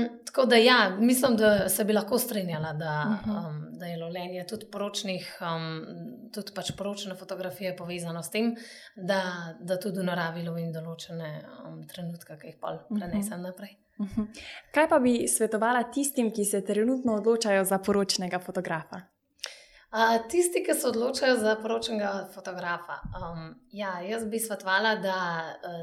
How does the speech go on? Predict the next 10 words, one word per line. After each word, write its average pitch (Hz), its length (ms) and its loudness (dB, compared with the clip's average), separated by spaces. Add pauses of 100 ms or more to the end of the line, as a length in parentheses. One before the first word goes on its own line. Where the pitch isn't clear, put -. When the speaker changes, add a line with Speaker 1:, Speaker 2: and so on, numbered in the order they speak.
Speaker 1:
najprej 190 460 -6
pogledajo, 190 580 2
če - 160 -6
jim 180 160 -6
je 170 160 -6
stil 320 300 4
fotografa 190 580 -2
všeč. 233 360 -2 (260)
Speaker 2:
Mhm. 196 480 -4
Speaker 1:
Em, 220 400 0